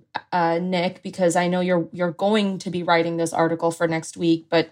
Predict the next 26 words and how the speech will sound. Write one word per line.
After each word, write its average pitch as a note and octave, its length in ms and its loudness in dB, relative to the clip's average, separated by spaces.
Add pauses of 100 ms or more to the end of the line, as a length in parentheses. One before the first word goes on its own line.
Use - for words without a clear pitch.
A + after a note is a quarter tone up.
obviously, F3+ 380 0
like, D#3+ 220 -2
don't F3+ 220 2
reveal E3+ 380 -2
too G3 200 -4
much E3+ 220 -4
of D#3 80 -8
your D#3+ 120 0
thoughts. D#3 460 -2 (480)
But G#3 120 0
I G3 100 0
do, A#3+ 500 0 (140)
you G#3+ 180 0
know, F3+ 120 2
since G#3+ 380 0
we're, G3 180 -4
we F#3 180 -6
are F#3 220 2
speaking F3+ 420 -6
of E3 120 -2
that, D#3+ 260 2 (160)
of F3 120 0
the F3 100 -2
question F3 420 2
of, D#3+ 140 0
like, D#3+ 180 2